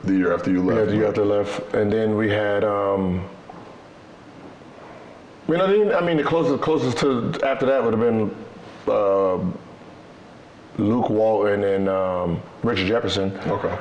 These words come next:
Speaker 2: But that was usually because of Jason Gardner.
Speaker 1: Okay.
Speaker 2: You know, he partied with him, not me. So,
Speaker 1: Okay. All right.
Speaker 2: um, but, you know, just playing, you know, playing with him, all the guys were, were, were, were great.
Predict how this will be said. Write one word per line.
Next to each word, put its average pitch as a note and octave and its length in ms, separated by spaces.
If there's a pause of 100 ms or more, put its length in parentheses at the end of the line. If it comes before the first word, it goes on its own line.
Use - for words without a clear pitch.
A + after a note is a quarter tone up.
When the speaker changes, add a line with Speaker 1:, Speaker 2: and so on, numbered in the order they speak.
(140)
Speaker 2:
But C3 140
that C#3+ 160
was A#2 180
usually A#2 280
because G#2 320
of F#2 320 (180)
Jason A2+ 320
Gardner. F#2 560
Speaker 1:
Okay. G2 240 (120)
Speaker 2:
You A2 40
know, G2 80
he G2+ 160
partied F#2+ 320
with F#2 180
him, F2 100
not E2+ 180
me. E2+ 240
So, F#2 160
Speaker 1:
Okay. D3+ 160 (320)
All G#2+ 380
right. C3 120 (120)
Speaker 2:
um, C#3+ 380
but, C#3+ 240
you E3 60
know, D#3+ 180
just D#3 260
playing, C3+ 520
you C3+ 80
know, A2+ 180 (280)
playing E3 440
with D#3 140
him, B2+ 220
all C#3+ 280
the B2 120
guys G#2 580
were, F#2+ 360 (180)
were, G2 280
were, F#2+ 480
were G#2 140
great. F2+ 360